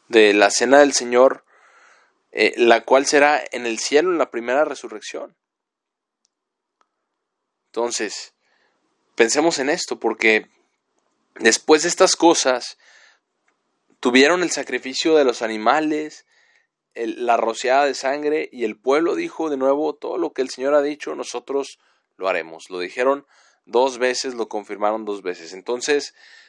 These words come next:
Dios respondió al hacer que Moisés subiera y le diera las instrucciones específicas, comenzando con cómo hacer el arca del pacto y todas las cosas, eh, los detalles del tabernáculo. ¿Por qué hizo Dios esto?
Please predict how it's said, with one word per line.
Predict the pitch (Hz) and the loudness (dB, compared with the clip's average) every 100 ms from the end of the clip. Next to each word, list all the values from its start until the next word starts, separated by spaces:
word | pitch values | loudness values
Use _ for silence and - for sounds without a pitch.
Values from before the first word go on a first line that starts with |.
| _ | _
Dios | 110 127 170 170 | -4 0 0 0
respondió | 180 - - 131 127 143 165 _ _ _ _ _ | -2 -2 -8 -6 0 0 0 _ _ _ _ _
al | 110 110 | 0 2
hacer | 110 139 | 2 -2
que | 165 | -2
Moisés | 165 139 139 143 - _ | -2 -2 -2 -4 -6 _
subiera | - 131 120 147 202 151 151 _ _ _ _ _ - | -12 -10 -4 0 2 0 -2 _ _ _ _ _ -2
y | |
le | 117 120 | 2 6
diera | 131 156 | 6 6
las | 160 147 | 4 0
instrucciones | 139 - 127 - 135 147 | -8 -10 -10 -8 -10 -10
específicas, | - - 117 147 - 123 - 76 - _ _ _ _ _ | -16 -16 -14 -14 -16 -18 -18 -18 -20 _ _ _ _ _
comenzando | 117 120 120 135 143 156 | -6 -6 -4 -4 -4 -4
con | - 123 - - | -6 -10 -14 -8
cómo | 151 170 175 | -4 0 0
hacer | 160 160 160 | 0 0 2
el | 139 | 2
arca | 139 - | 2 2
del | 143 131 | -2 -2
pacto | 123 131 139 | -6 -8 -12
y | |
todas | 131 123 143 | -8 -6 -6
las | 123 - | -8 -14
cosas, | 120 120 135 - _ _ _ _ _ | -16 -12 -12 -14 _ _ _ _ _
eh, | - 73 | -18 -8
los | 120 104 | -6 -6
detalles | 101 123 143 127 | -2 0 0 -2
del | 110 - | -6 -4
tabernáculo. | 98 90 85 80 - - _ _ _ _ _ - | -4 -4 -10 -14 -20 -20 _ _ _ _ _ -4
¿Por | 113 | -2
qué | - 175 | 2 0
hizo | 170 165 | 0 -2
Dios | 156 147 | -4 -4
esto? | 143 - - | -8 -10 -14